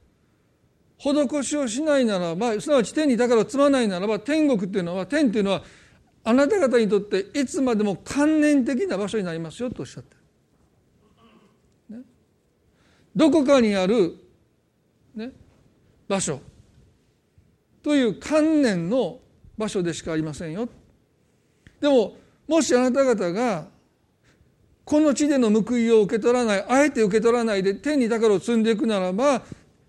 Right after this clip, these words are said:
天が、天国がリアリティを持っていく。もっと言えば、その天国のリアリティに影響を受けて生きるようになっていく。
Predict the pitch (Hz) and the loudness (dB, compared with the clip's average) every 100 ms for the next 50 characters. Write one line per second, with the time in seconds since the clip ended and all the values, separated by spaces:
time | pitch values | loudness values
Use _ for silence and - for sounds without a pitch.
0 | _ 294 311 277 196 185 151 - - 311 | _ 0 2 4 2 0 -2 -8 -2 2
1 | 269 208 202 190 175 247 320 302 233 220 | 4 4 2 2 2 2 4 2 2 2
2 | 180 - 143 - _ _ _ _ _ _ | 2 -4 -10 -10 _ _ _ _ _ _
3 | _ _ _ _ _ _ _ _ _ _ | _ _ _ _ _ _ _ _ _ _
4 | _ 294 240 247 208 240 - - - 277 | _ 0 2 4 4 4 -2 -12 -2 0
5 | 254 285 330 311 240 214 208 190 240 285 | 2 0 2 4 2 2 0 2 2 2
6 | 254 208 247 185 208 226 202 - _ _ | 2 -2 -2 -2 2 0 -2 -16 _ _
7 | _ _ _ - 285 311 294 302 294 254 | _ _ _ -4 2 4 4 4 4 4
8 | 220 254 311 302 - - - 214 285 240 | 2 0 2 0 -2 -10 -8 4 6 8
9 | 190 160 151 - 131 - _ - - _ | 6 4 -6 -12 -16 -16 _ -20 -20 _
10 | - - _ - _ _ _ _ _ _ | -20 -20 _ -20 _ _ _ _ _ _
11 | 247 | -20